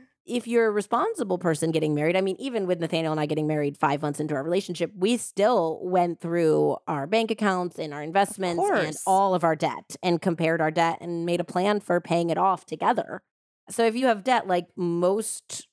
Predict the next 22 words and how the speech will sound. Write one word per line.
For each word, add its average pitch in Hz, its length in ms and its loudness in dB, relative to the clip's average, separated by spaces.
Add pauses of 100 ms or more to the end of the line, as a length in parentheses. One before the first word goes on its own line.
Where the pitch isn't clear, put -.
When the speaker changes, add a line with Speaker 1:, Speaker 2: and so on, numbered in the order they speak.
(120)
Speaker 1:
people, 180 480 -2
especially 170 460 0
in 160 40 0
the 156 60 0
United 147 240 0
States, - 340 -2
have, 202 420 0
that's 196 200 -2
not 370 220 0
a 226 40 -2
big 190 280 -2
deal. 247 340 0
You 180 80 -4
just 214 200 -8
have 226 160 -4
to 185 100 -10
talk - 480 -2
about 151 320 -2
it 160 220 -2
with 139 260 -2
your 156 100 0
partner. - 560 -4